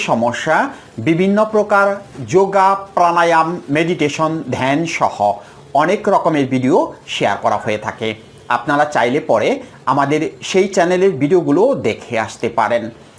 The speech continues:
যদি ভিডিওগুলো দেখে আপনাদের ভালো লেগে যায়, তাহলে আপনাদের কাছে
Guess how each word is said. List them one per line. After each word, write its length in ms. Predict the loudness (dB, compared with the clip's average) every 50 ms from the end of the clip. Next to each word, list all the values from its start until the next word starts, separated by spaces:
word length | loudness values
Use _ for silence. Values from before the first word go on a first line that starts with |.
| -16 -14 -4 0
যদি 240 | 2 2 2 2 0 -2 -4 -10 -16 -20 -20 -14 -10 -4 -2
ভিডিওগুলো 420 | -2 2 2 2 2 2 0 0 0 2 0
দেখে 340 | 0 0 -2 -4 -4 0 0 2 2 0
আপনাদের 300 | 0 -2 -2 0 0 -2 -2 -2 -2
ভালো 160 | 0 2 2 2 0
লেগে 200 | 0 0 -2 -2 0 0
যায়, 240 | 2 2 2 0 -2 -4 -8 -14 -20 -20 -6 -2
তাহলে 320 | -2 -2 0 0 0 0 0 -2 -4 -8 -8 -4 -2 -2
আপনাদের 320 | 0 0 -2 -4 -4 -2 -2
কাছে 260 | -2 -4 -2 0 0